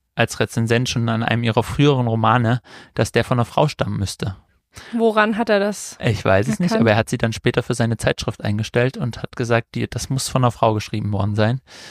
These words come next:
Speaker 1: Und, ähm, aber eben nicht so abwertend oder
Speaker 2: Ja.
Speaker 1: so, ne? Das gab's ja früher auch,
Speaker 2: Mhm.
Speaker 1: also, dass man so gesagt hat, das
Speaker 2: Gibt's
Speaker 1: ist
Speaker 2: ja
Speaker 1: ja
Speaker 2: heute noch.
Speaker 1: <laughs> gibt's auch heute
Speaker 2: <laughs>
Speaker 1: noch, genau, aber das gab's ja früher auch, dass man sozusagen hinter bestimmten Leuten Frauen vermutet hat, um sie zu verunglimpfen.
Speaker 2: Ja.
Speaker 1: Aber, ne, nicht wirklich, sondern einfach nur so, so nach dem Motto, das kann ja nur ein Weib in Anführungszeichen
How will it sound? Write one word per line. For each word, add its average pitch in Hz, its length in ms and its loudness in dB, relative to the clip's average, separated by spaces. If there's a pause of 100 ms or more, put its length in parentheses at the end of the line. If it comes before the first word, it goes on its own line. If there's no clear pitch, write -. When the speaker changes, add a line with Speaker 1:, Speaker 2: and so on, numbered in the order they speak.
(320)
Speaker 1:
Und, 113 380 0
ähm, 113 260 0
aber 113 260 0
eben 117 180 2
nicht 123 180 -2
so 113 240 -2
abwertend 131 600 2
oder 131 160 4
Speaker 2:
Ja. 127 80 2
Speaker 1:
so, 131 100 4
ne? 123 140 0
Das - 140 -4
gab's - 260 0
ja 107 60 2
früher 110 360 -2
auch, 120 240 4
Speaker 2:
Mhm. - 60 -6
Speaker 1:
also, 107 240 -2
dass 104 140 -8
man 107 120 -8
so 107 100 -8
gesagt 104 360 -4
hat, - 100 -12
das - 60 -2
Speaker 2:
Gibt's - 160 -6
Speaker 1:
ist 196 60 2
Speaker 2:
ja 180 40 2
Speaker 1:
ja - 80 4
Speaker 2:
heute 196 180 0
noch. 196 200 2
Speaker 1:
<laughs> - 140 0
gibt's 247 260 2
auch 226 160 4
heute 143 260 4
Speaker 2:
<laughs> - 0 -
Speaker 1:
noch, 127 220 0
genau, 113 280 0
aber 113 160 0
das 110 220 -6
gab's - 240 -2
ja 120 80 -2
früher 113 300 0
auch, 104 100 2
dass - 180 -6
man 107 140 -6
sozusagen 107 560 0
hinter 107 180 -4
bestimmten 104 360 -8
Leuten 107 340 0
Frauen 110 300 0
vermutet 113 480 -6
hat, 113 160 -2
um 110 100 -8
sie 104 140 -8
zu - 160 -20
verunglimpfen. - 760 -4
Speaker 2:
Ja. 226 60 4
Speaker 1:
Aber, 196 240 4
ne, 117 100 0
nicht 123 320 -6
wirklich, 127 380 0
sondern 110 320 0
einfach 110 260 -2
nur 110 160 -2
so, 107 160 -4
so 110 160 -6
nach 107 140 0
dem 104 160 -4
Motto, 110 220 0
das - 180 -6
kann 107 160 -4
ja 104 100 -2
nur 104 140 -2
ein 101 100 -2
Weib 101 320 4
in 110 80 -2
Anführungszeichen 104 480 0